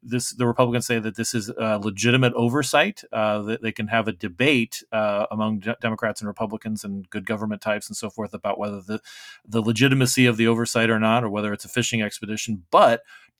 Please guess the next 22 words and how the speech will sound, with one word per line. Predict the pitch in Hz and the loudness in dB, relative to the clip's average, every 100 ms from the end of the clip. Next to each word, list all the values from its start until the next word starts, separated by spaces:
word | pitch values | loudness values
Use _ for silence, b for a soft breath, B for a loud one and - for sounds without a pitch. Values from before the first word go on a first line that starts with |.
| _ | _
one | 120 135 | 2 2
of | 135 | 4
the | |
things | 151 123 | 2 2
that | 107 | -2
Jordan | 92 143 196 175 | 4 8 8 4
seems | 127 135 110 | 0 0 0
to | 107 | 0
be | 110 | 2
running | 107 101 | 2 -2
into | 98 95 110 113 | -6 -6 -4 -4
is | 113 | -4
the | 110 | -4
same | - 107 | -2 -2
thing | 110 110 | -2 -4
that | 101 | -6
the | - | -16
January | - 107 110 107 | -4 -2 0 -2
sixth | - 294 - | -2 0 0
committee | - 107 95 | 0 -2 -2
ran | 87 87 | -6 -8
into, | 87 107 117 | -6 -4 -6